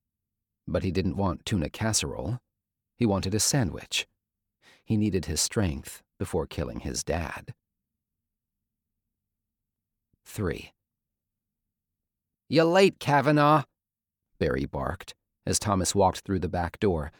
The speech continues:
the screen banging shut behind him. He looked at his cell phone. It read ten oh one forty-five A M. "By less than two minutes.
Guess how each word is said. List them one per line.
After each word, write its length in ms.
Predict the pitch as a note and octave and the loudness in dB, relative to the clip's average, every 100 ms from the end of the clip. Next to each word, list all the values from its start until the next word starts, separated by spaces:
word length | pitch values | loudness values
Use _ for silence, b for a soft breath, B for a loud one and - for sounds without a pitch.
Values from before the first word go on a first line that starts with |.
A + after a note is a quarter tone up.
| b b | b b
the 80 | G2 | 0
screen 380 | - G2 F#2 | 0 2 2
banging 280 | E2+ F2+ E2 | 2 0 0
shut 240 | D2 F2 - | 0 -2 -2
behind 400 | E2+ F#2 F2+ D#2 | -2 0 0 -2
him. 200 | C2 B1 _ _ _ _ _ _ - | -4 -8 _ _ _ _ _ _ 0
He 80 | |
looked 220 | B2 A#2+ A#2 | 4 4 2
at 80 | |
his 100 | G#2 | 0
cell 200 | - B2 | 4 4
phone. 320 | A2+ D#2+ C#2+ D2+ _ _ b b | 4 0 -4 -8 _ _ b b
It 180 | A2+ G#2+ | 0 2
read 240 | G2 F#2 | 0 0
ten 360 | - A2+ B2 - | -2 2 4 4
oh 120 | A2+ | 4
one 440 | A2 F#2 D#2+ D#2+ F2+ _ _ - | 4 2 0 -2 -4 _ _ -4
forty-five 760 | F2 G2 F#2+ F2 C#2+ C#2 - - | -2 0 0 -2 -2 -4 -8 -8
A 180 | E2 D2+ | -4 -2
M. 240 | C2 G#1 - _ _ _ _ _ _ _ _ _ _ _ _ _ _ | -4 -6 -12 _ _ _ _ _ _ _ _ _ _ _ _ _ _
"By 140 | C3 | 0
less 240 | C3+ E3+ - | 2 2 4
than 200 | G3 D#3 | 4 4
two 300 | - E3+ E3+ | 2 2 4
minutes. 600 | C#3+ D#3+ A#2+ - - - | 6 6 4 2 0 0